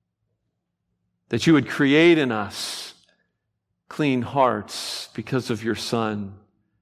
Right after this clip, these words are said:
and that you would lead us in the way everlasting, the way of, of true worship. Father, that we might go from this place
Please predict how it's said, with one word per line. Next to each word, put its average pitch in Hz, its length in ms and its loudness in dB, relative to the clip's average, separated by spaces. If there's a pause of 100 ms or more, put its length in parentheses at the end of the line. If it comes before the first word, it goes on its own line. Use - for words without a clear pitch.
(520)
and 117 120 0
that 120 180 -2
you 127 80 2
would 120 120 2
lead 127 280 2
us - 520 -2 (520)
in 117 120 -2
the 113 100 4
way 113 600 2 (760)
everlasting, 110 800 0
the 110 100 2
way 131 460 4
of, 117 500 -4 (460)
of 110 100 -6
true 160 260 4
worship. 110 640 -4 (2250)
Father, 117 220 2
that 123 140 4
we 143 120 2
might 123 220 0
go 139 280 6
from 117 280 -4
this 113 240 -6
place - 840 0